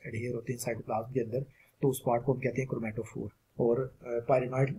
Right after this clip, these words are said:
like बॉडीज जो है उनके अंदर मौजूद होते हैं, उनके साथ एसोसिएटेड होते हैं,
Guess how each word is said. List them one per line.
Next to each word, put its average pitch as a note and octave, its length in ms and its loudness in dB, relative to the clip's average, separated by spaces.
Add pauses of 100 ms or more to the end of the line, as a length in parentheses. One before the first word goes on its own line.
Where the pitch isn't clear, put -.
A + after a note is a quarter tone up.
(180)
like A#2 300 -2
बॉडीज A#2+ 260 -2
जो A#2 180 -2
है A#2 60 -8
उनके A#2 160 -2
अंदर A2 180 0
मौजूद A2 300 -2
होते D3 180 8
हैं, C3+ 100 12
उनके B2+ 140 6
साथ C3 160 4
एसोसिएटेड C#3+ 440 0
होते D3 180 4
हैं, C#3 220 4